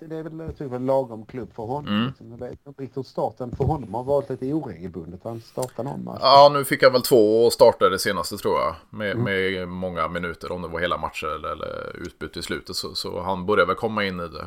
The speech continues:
Speaker 2: Och, och starkt att ta,
Speaker 1: Mm.
Speaker 2: ta tian direkt. Så, eh, han har, han har
Speaker 1: Ja,
Speaker 2: väl
Speaker 1: verkligen.
Speaker 2: lite attityd också.
Speaker 1: Ja, det tycker jag också. Bologna är ju faktiskt, jag tycker man,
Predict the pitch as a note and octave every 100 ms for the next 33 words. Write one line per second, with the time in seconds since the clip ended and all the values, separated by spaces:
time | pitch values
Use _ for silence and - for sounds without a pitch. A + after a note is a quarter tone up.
0 | F#2 F2+ F2+ E2 E2+ - G2 F2 G2+ G#2+
1 | G2 F#2 A2 - G#2+ - C#3 A2 F#2 G2+
2 | D#2+ - - G2 F2+ G2 F#2+ _ _ G2
3 | G2 F#2+ - G2+ G2+ A2+ G2+ G#2+ A2+ A2+
4 | - B2+ C3 C3 C#3 A#2 G#2 G2 C2+ -
5 | _ - - - - - - - - _
6 | _ - C#3+ C3+ E3+ D3+ C#3 - A2 A#2+
7 | C3+ D3 B2+ - A#2+ D3 A#2 A#2 A2 -
8 | - C#3+ - - C#3+ B2